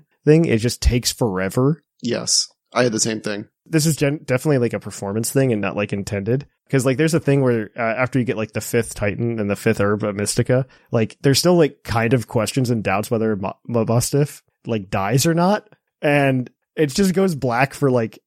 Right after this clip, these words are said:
Speaker 1: for me for, like, fifteen seconds. And I'm sitting there like, "Oh my gosh, this is the dog dying."
Speaker 2: <laughs>
Speaker 1: I'm like, "This is horrible. Why would you do
Speaker 2: Uh-huh.
Speaker 1: this?"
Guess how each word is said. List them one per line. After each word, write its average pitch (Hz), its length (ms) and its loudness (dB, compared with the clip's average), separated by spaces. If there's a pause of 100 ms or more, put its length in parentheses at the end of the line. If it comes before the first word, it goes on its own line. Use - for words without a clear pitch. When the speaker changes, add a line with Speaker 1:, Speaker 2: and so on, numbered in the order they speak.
(140)
Speaker 1:
for 139 160 -2
me 131 160 2
for, 127 160 0
like, 117 160 0
fifteen 131 560 0
seconds. 101 600 -6 (260)
And 143 120 2
I'm 160 120 2
sitting 156 240 2
there 147 140 4
like, 131 320 2 (100)
"Oh 151 200 2
my 131 140 2
gosh, 120 460 0
this 139 360 0
is 165 120 2
the 156 120 2
dog 127 400 0
dying." 107 520 -2 (260)
Speaker 2:
<laughs> 160 40 2 (920)
Speaker 1:
I'm 147 220 2
like, 139 220 2 (100)
"This 151 140 2
is 151 120 2
horrible. 143 680 0 (560)
Why 156 260 2
would 180 200 2
you 147 100 2
do 147 300 2
Speaker 2:
Uh-huh. - 80 -2
Speaker 1:
this?" 131 420 2